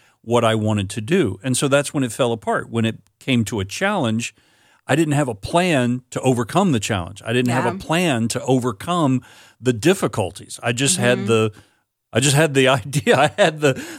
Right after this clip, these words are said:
Speaker 1: the resolution, and that's not enough. You gotta have a strategy. You gotta have a plan.
Speaker 2: Yeah.
Speaker 1: And so that's what I'm working on this year is I, there are things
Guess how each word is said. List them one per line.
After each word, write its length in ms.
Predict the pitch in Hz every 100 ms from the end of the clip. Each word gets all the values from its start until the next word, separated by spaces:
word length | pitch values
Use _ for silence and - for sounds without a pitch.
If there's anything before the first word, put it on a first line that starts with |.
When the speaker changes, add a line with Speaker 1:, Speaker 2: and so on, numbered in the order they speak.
| -
Speaker 1:
the 100 | 269
resolution, 720 | 311 277 285 359 330 302 214
and 160 | 175 151
that's 340 | 143 123 -
not 180 | 120 113
enough. 460 | 101 135 127 - -
You 100 | 104
gotta 320 | 101 98 135
have 440 | 104 90 98 104 _ _ _ _ _
a 40 |
strategy. 440 | - - 226 170 101
You 80 | 95
gotta 120 | 95
have 80 | 113
a 40 |
plan. 580 | 131 - 165 139 98 117 - _ _
Speaker 2:
Yeah. 120 | 175
Speaker 1:
And 120 | 120 120
so 360 | 127 120 113 - _ _
that's 180 | - 123
what 80 | 175
I'm 100 | 160
working 280 | 170 165 113
on 100 | 101
this 180 | 95 -
year 140 | 104
is 140 | 95 95
I, 180 | 107 107
there 220 | 110 113
are 80 | 104
things 360 | 101 131 147